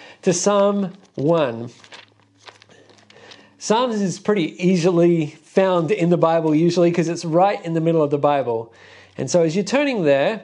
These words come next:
to Psalm one, what you're gonna find is a fairly short psalm. And so we're gonna read the whole thing together, the whole book, uh, sorry, the whole chapter here. It says this, Psalm one, "Blessed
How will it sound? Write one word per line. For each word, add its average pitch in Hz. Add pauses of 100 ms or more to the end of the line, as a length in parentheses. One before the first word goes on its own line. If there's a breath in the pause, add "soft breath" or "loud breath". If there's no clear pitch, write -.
(500 soft breath)
to -
Psalm 202
one, 143
what 208
you're 233
gonna 226
find 165
is 165
a 170
fairly 240
short 190
psalm. 143
And 175
so 190
we're 185
gonna 208
read 196
the 175
whole 208
thing 165 (280 loud breath)
together, 147
the 123
whole 160 (400 loud breath)
book, 151 (560 soft breath)
uh, 143
sorry, 131
the 127
whole 151
chapter -
here. 117
It 143
says 185
this, 139 (160 loud breath)
Psalm 226
one, 143
"Blessed 220